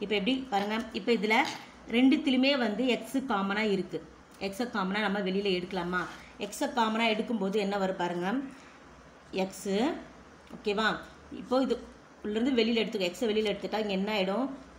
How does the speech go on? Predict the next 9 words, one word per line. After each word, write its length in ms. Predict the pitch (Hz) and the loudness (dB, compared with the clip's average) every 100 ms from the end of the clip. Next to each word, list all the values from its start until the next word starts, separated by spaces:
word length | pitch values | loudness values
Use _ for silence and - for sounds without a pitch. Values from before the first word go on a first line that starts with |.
| - | -4
டூ 100 | 233 262 247 202 | 0 4 4 4
எக்ஸ் 240 | 330 - - 180 | 2 -4 -6 -2
மைனஸ் 300 | 285 190 190 190 | 0 -2 -4 -6
த்ரீ 120 | 202 240 226 180 | 0 0 0 0
ஒய் 180 | 180 202 240 - - - - - - | 2 2 0 -6 -16 -20 -20 -20 -4
வரும். 280 | 185 180 208 - - - - - | -2 0 -2 -6 -16 -20 -20 -10
இந்த 140 | 202 262 294 - - | 2 4 2 -4 -14
ஸ்கொயர் 360 | - 233 262 247 | 0 4 4 4
வந்து 160 | 208 | 0